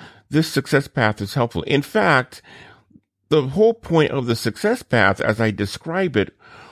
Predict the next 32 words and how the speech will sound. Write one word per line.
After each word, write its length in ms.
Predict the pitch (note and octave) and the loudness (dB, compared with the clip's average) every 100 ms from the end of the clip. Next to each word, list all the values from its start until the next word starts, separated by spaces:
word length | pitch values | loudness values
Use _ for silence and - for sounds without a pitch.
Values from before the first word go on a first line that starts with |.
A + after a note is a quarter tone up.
| - | -6
will 200 | B2+ C#3 - | -2 0 2
also 400 | F3+ G#3 G#3 C3 | 4 4 2 0
help 320 | B2 A#2 A2+ | 0 -6 -2
you 100 | A#2+ | 0
decide 600 | B2 B2 - E3+ G3+ D#3 | 2 0 -2 0 0 0
where 160 | A2 | 2
you 200 | G2+ F#2 | 2 2
want 240 | F#2 F2+ E2+ | 2 0 0
to 100 | F#2 | -2
go 320 | F#2 F2 D#2+ - - - _ | 0 0 -2 -10 -20 -20 _
if 200 | C3+ A2 | 0 0
you're 100 | E2+ | 0
not 400 | E2+ F2+ G#2+ F#2+ | 0 0 0 -2
quite 400 | - G#2 E2 D#2+ | -4 0 2 0
clear. 300 | - F#2 C#2+ - - - - - - | -4 0 0 0 -6 -18 -20 -20 0
The 220 | G3+ - - | 2 2 0
other 260 | F#3 C4+ E4+ | 2 2 4
reason 380 | B2 F2+ F#2 | 4 4 2
this 200 | F2 F2 | 2 2
is 120 | E2+ D#2+ | 2 0
important 640 | D#2 - D#2 D2 F2+ - | 0 0 -2 0 -2 -2
is 180 | - A2 | -4 -2
because 360 | D3 - E3 D3 | -2 0 0 0
we 120 | E3+ | 0
will 160 | D#3+ C#3 | 0 0
be 120 | C3 | 0
using 420 | B2+ D#3 D3+ C#3 | 0 -2 0 -2
this 240 | A#2 B2 | -2 -4
construct 1000 | - - B2+ G#2+ G#2 - - C#2 - - - - - - _ _ _ _ - | -8 -12 -2 0 0 -4 -4 -4 -4 -12 -20 -20 -20 -20 _ _ _ _ 0
in 180 | D3 | 2
our 140 | B2+ A#2 | 4 0
podcast 840 | - A2 G#2 - A2 G2 F#2+ - | -2 0 0 0 -2 -2 -4 -8